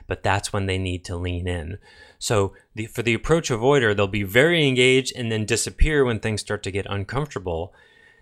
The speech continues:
The motive for that, it's important to understand, the motive for that is a,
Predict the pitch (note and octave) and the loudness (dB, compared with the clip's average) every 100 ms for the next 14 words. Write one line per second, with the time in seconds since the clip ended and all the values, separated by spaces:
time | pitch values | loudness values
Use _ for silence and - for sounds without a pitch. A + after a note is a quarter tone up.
0 | - A2 A2 A2 E3 G#3 B2 - G#2+ G2 | -16 -4 0 6 6 8 4 0 0 2
1 | G2 G#2 - A2 A2 G2+ A2 G#2 G2 G2 | 2 2 -2 -4 -4 -4 -6 -4 -2 -2
2 | G2 - C#3+ C#3 G#2 G#2 C3 D#3 - A#2 | -4 -4 -4 -2 0 2 2 2 -2 -2
3 | G#2 G2 G#2 _ - D3+ F3 - - _ | 0 0 0 _ 0 2 4 2 0 _
4 | _ _ _ _ A#2 B2+ A#2+ | _ _ _ _ -2 0 0